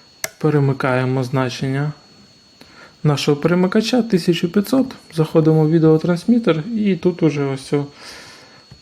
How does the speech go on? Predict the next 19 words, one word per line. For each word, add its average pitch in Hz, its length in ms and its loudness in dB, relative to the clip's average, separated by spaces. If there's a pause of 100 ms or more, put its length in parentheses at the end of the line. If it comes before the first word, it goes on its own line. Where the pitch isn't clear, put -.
(140)
power 156 360 2
дорівнює 139 500 2
одному 131 440 2
вату. 127 380 -6 (600)
Ну 294 220 4
і - 40 4
так - 280 -4
само 139 320 -2
третє 277 360 2
значення 180 600 0 (3000)
і 185 260 2 (200)
два 139 280 0
з 139 80 -10
половиною 131 520 -2
вата. 123 300 -10 (720)
Ми 170 640 4
налаштували 147 680 4
наш 131 200 -2
перемикач. 135 720 -4